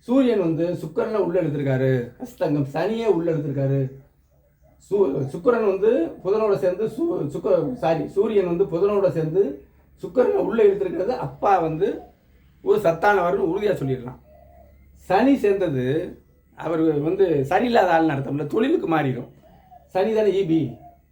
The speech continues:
சூரியன், அதாவது சனி சுக்கிரன் புதனோட சேர்ந்த சூரியன் சிம்ம வீட்டை பார்க்குறாரா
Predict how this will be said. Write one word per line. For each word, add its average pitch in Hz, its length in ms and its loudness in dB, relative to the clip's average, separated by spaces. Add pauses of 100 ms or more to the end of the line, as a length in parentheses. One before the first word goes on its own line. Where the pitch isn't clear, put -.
(1120)
சூரியன், 190 480 2 (100)
அதாவது 160 420 -2
சனி 170 280 0 (160)
சுக்கிரன் 180 460 -2
புதனோட 185 400 0
சேர்ந்த 196 360 0
சூரியன் 180 420 -4 (160)
சிம்ம 214 320 -4
வீட்டை 160 240 -4
பார்க்குறாரா 170 480 -2